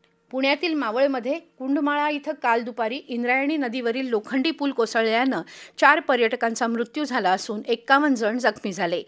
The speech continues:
तर सहा जणांची प्रकृती गंभीर आहे. या अपघातातील मृतांच्या कुटुंबियांना राज्य सरकारनं पाच लाख रुपयांची मदत जाहीर केली आहे. जखमींच्या उपचाराचा संपूर्ण खर्च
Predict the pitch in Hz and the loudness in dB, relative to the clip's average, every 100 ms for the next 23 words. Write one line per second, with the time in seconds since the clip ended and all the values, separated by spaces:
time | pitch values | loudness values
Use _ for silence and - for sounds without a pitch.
0 | - - - 269 247 247 240 294 247 202 | -14 -20 -2 0 2 0 2 2 2 0
1 | 202 220 202 - 185 294 233 190 196 180 | -4 -6 -8 -8 -4 -2 0 0 2 2
2 | 180 160 - - - 311 320 302 269 277 | 0 -6 -12 -20 0 4 4 4 2 2
3 | 269 311 277 240 233 226 226 247 233 208 | -2 0 0 0 0 0 2 -2 -2 -2
4 | 226 214 233 277 214 214 277 277 240 247 | 0 2 2 6 6 6 4 2 4 2
5 | 240 330 - - _ 269 302 302 311 311 | 2 -2 -4 -20 _ 6 6 4 0 0
6 | 302 269 247 247 247 214 240 240 220 247 | -2 -2 -2 -2 -4 -2 -2 -2 -2 -2
7 | 240 190 175 165 196 - - - 247 240 | -2 0 0 0 -4 -10 -20 -2 2 4
8 | 262 269 269 254 220 214 220 220 247 240 | 4 4 2 0 0 2 2 2 -2 -2
9 | 220 240 226 220 - 240 240 | -6 -2 0 0 0 -2 0